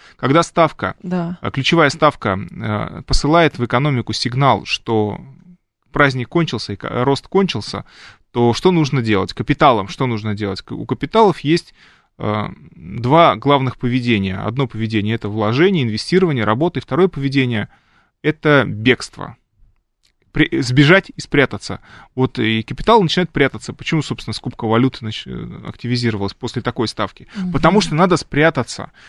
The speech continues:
Speaker 1: Потому что если ты не спрячешься, то при такой ставке ты можешь, с тобой может случиться то, что, м, в классической политической экономии называется «сгореть». То есть ты сгоришь. У тебя твой, там, тво-, твое дело, оно может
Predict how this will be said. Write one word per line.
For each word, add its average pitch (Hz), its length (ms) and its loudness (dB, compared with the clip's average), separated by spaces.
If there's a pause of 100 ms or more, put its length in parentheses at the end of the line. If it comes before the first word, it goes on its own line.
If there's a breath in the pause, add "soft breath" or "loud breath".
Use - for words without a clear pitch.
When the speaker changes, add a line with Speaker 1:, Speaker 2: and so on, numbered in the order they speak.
(140 soft breath)
Speaker 1:
Потому 143 220 0
что - 140 -4
если 175 220 2
ты 139 120 -4
не 127 120 -4
спрячешься, 180 580 0
то - 120 -6
при 135 140 -2
такой 139 300 0
ставке - 360 -2
ты 180 160 -6
можешь, 160 420 -2 (320 loud breath)
с - 60 -20
тобой 160 220 2
может 151 200 0
случиться 135 380 -4
то, 160 220 -2
что, 139 320 0
м, 110 400 -8
в 110 80 -14
классической 127 460 -4
политической - 460 -6
экономии 143 280 -2
называется 131 360 -2
«сгореть». 123 580 2 (200)
То - 40 -14
есть 120 100 -12
ты 139 80 -6
сгоришь. 117 500 0 (1000)
У 120 80 -8
тебя 117 320 2
твой, 117 300 0
там, - 760 -10 (360)
тво-, 120 220 0
твое 120 300 2
дело, 151 280 4
оно 117 280 -2 (120)
может 113 460 -6